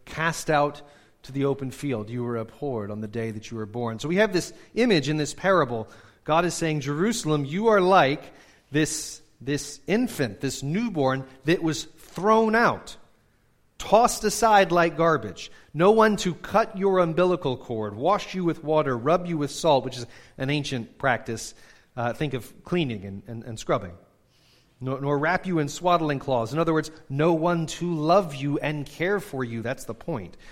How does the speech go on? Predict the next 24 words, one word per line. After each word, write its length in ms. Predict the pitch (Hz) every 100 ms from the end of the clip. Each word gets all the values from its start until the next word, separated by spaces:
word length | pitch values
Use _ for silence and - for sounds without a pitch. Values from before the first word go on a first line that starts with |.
| - -
"You 280 | 127 175 202
were 260 | 160 165
cast 680 | 165 - 165 156 151 - - - - -
out," 400 | 175 165 113 -
verse 320 | 120 123 113
five. 480 | - 113 104 151 175 - - -
"You 240 | 139 202
were 280 | 196 185 165
hated, 720 | - 185 262 - 131 95 -
abhorred 640 | 135 135 - 208 196 127 110
on 180 | 117
the 80 | 113
day 200 | 110 117
that 240 | 113 107 -
you 80 |
were 120 | 110 104
born." 380 | 107 95 87
We 100 | 110
find 300 | 135 165 180
out 260 | 160 123 - - - _ - - _ - _
later 340 | 120 185 180 127
in 100 | 117
this 180 | 117 -
text 580 | 151 110 95 - -